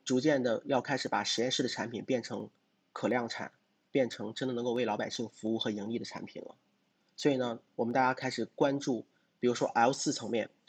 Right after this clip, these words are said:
大家还在使用，呃，这个机械式的激光雷达，但是在，呃，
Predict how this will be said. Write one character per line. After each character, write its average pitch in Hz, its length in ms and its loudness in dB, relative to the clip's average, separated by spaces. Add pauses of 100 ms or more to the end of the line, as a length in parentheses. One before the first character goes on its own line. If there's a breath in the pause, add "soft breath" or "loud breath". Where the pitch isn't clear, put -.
(160)
大 131 160 4
家 123 160 2
还 110 160 0
在 131 140 6
使 - 180 0
用， 107 260 -2 (380)
呃， 92 380 -4
这 104 200 0
个 98 260 -2
机 - 180 -2
械 165 120 0
式 127 140 2
的 110 60 6
激 113 120 -4
光 110 120 -6
雷 104 120 -6
达， 85 220 -8 (440)
但 147 140 2
是 123 280 -2
在， 117 440 -2 (520)
呃， 101 120 -8